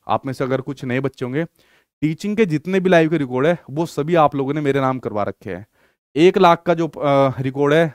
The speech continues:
वो आपके सचिन सर के आपने नाम करवाया, पिछली बार करवाया। उसके अलावा पिछहत्तर हजार का लाइव का है, उसके अलावा सत्तर का है, उसके अलावा पचास के तो अनगिनत ला-, मतलब लाइव है।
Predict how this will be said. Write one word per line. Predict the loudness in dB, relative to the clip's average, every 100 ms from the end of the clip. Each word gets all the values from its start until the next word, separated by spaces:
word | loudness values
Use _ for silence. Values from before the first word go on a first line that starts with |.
| -10
वो | 0
आपके | 0 2 -2
सचिन | -8 -10 -12
सर | -10 -10
के | -2 0
आपने | 4 2 0 -4
नाम | -2
करवाया, | -4 2 2 2
पिछली | -6 0 4
बार | 4
करवाया। | 4 -2 -2 -2 _ _ _ _ -12
उसके | -2 4
अलावा | 6 6
पिछहत्तर | 4 -6 -6 -2 2
हजार | 4 6 6
का | 6
लाइव | 4 4
का | 4 0
है, | 0 -2 _ _
उसके | -12 -2
अलावा | 2 4 2
सत्तर | -2 -12 -2 -2
का | 4 4
है, | 6 4 -2
उसके | -16 -6
अलावा | 0 0 0
पचास | -2 2 2
के | 0
तो | -6 -4
अनगिनत | -4 0 0 0 -2
ला-, | 4 6 6 2
मतलब | -2 -2 0
लाइव | 4 4
है। | 2